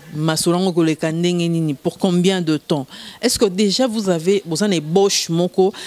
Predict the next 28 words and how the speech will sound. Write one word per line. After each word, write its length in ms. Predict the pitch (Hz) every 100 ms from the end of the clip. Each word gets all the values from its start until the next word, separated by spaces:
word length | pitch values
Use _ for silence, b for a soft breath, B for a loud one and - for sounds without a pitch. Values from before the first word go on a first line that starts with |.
| B B
ou 60 |
bien, 240 | 160 190 185
te, 140 | 196
euh, 400 | 180 175 147 143
y 60 | 156
a, 40 | 147
y 80 | 156
a 40 |
makambo, 440 | 160 156 190 180 180
boko 280 | 160 147
solo 280 | 151 180 202
là, 240 | 220 254 247
bon, 200 | 165 156
ça, 100 | 185
na 220 | 170 156 B B -
temps, 420 | 233 220 202 160
boko 380 | 160 156 160 165
sala 600 | - 254 277 277 285 277
et 100 | 190
tout 240 | 170 - 240
ça, 300 | - 302 381 - B B B -
bon, 160 | 160 160
proposer, 680 | - 180 - 170 156 220 190
ango, 580 | 165 190 285 330 320 - -
pour 140 | 254
bolobaka 420 | 220 202 190 180 240
consensus. 480 | 190 175 175 165
Mais 140 | 185